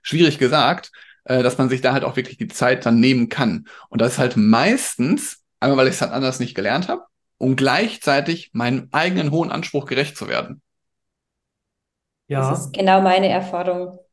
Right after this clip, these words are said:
Speaker 3: Helge, dass ich das auch so erlebt hab, dass es meistens an dem liegt, dass man sich nicht die Zeit nehmen will für Führung oder dass es vielen bewusst ist, "Hey, ich muss mir eigentlich mehr Zeit für meine Leute nehmen, ich brauch mehr Zeit, um wirklich zu führen",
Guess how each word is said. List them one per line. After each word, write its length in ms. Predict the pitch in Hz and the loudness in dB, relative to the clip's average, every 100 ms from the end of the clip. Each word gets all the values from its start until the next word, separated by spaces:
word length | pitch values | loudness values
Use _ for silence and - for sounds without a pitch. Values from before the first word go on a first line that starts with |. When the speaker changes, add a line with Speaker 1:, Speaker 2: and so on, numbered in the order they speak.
| - | -8
Speaker 3:
Helge, 360 | - 185 180 | 0 2 2
dass 260 | 175 175 - | 0 -2 -8
ich 180 | - - | -10 -12
das 160 | 190 | -4
auch 180 | 190 202 | 2 2
so 160 | - - | 2 2
erlebt 520 | 190 185 226 226 - | 4 4 0 -2 -2
hab, 360 | 214 220 214 - _ _ _ - | 2 2 0 -12 _ _ _ -16
dass 180 | 190 | -14
es 160 | 190 - | -14 -8
meistens 840 | 190 175 214 - 226 220 226 - _ _ _ - | 0 2 2 0 -6 -8 -10 -14 _ _ _ -2
an 180 | 196 | -2
dem 140 | 196 226 | 0 0
liegt, 160 | 240 | 0
dass 160 | 220 214 | -2 -2
man 100 | 208 | -6
sich 160 | 214 - | -6 -6
nicht 220 | 202 - | -8 -8
die 80 | 196 | -4
Zeit 340 | - 180 180 | 2 4 4
nehmen 480 | 185 208 330 294 190 | 4 4 4 2 2
will 120 | 190 | 0
für 140 | 190 190 | 0 -8
Führung 340 | - 196 247 | -8 -2 2
oder 100 | 196 | 2
dass 240 | 196 196 | 2 0
es 140 | 196 - | -4 -12
vielen 640 | - 220 220 220 - - _ _ | -6 -2 -2 -4 -10 -20 _ _
bewusst 580 | 214 202 220 392 - - | 2 4 4 4 0 0
ist, 440 | 240 214 - - _ _ - | 0 0 -4 -16 _ _ 2
"Hey, 200 | 214 190 | 2 2
ich 140 | 196 | 0
muss 260 | 233 285 269 | 4 4 4
mir 160 | 226 | 2
eigentlich 320 | 180 190 - | 2 2 -2
mehr 200 | 202 196 | -4 -4
Zeit 300 | 190 185 185 | 0 2 2
für 120 | 185 185 | 0 -6
meine 260 | 175 180 | -6 -2
Leute 320 | 185 196 196 | 2 2 2
nehmen, 220 | 196 196 - | -4 -4 -6
ich 160 | - | -8
brauch 360 | - 175 220 220 | -2 2 2 0
mehr 180 | 196 190 | -6 -4
Zeit, 320 | - 185 190 | 2 2 2
um 140 | 196 | -2
wirklich 280 | 208 214 190 | -4 -6 -12
zu 100 | - | -18
führen", 480 | - - 269 208 254 | -12 2 4 6 6